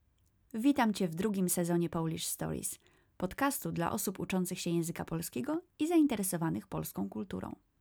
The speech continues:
To pięcioodcinkowy minisezon, w którym opowiadam o pięciorgu Polakach, których pewnie znasz, ale może nie wiesz, że byli Polakami.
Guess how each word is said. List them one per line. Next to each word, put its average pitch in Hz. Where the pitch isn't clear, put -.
To 247
pięcioodcinkowy 277
minisezon, 214
w -
którym 208
opowiadam 220
o 180
pięciorgu 240
Polakach, 190
których -
pewnie 302
znasz, 185
ale 370
może 349
nie 220
wiesz, -
że 180
byli 160
Polakami. -